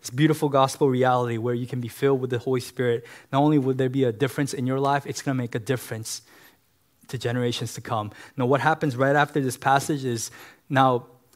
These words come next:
all of a sudden Paul begins to talk about the relationship between the husband and the wife, um, the parents and, and children, and then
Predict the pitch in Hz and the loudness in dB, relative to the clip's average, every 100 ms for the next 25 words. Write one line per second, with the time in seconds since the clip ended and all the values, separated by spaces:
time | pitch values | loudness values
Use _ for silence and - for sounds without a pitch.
0 | _ 139 147 156 139 151 143 139 127 - | _ 0 2 2 2 2 2 2 -2 -2
1 | 139 135 127 120 123 131 - 127 123 - | -2 0 -4 -2 0 0 -2 -6 -8 -8
2 | 135 120 110 131 143 127 110 123 139 143 | -4 -2 -2 -4 -2 -2 -2 0 -2 -4
3 | - _ _ _ _ _ - 110 107 107 | -14 _ _ _ _ _ -10 -8 -6 -10
4 | - _ - 123 - 143 143 139 127 120 | -16 _ -8 -6 0 2 2 0 -4 -6
5 | - - 135 117 - 143 143 147 180 - | -10 -16 -10 -6 -2 -2 0 -2 -4 -12
6 | _ - 120 113 107 | _ -10 -6 -4 -6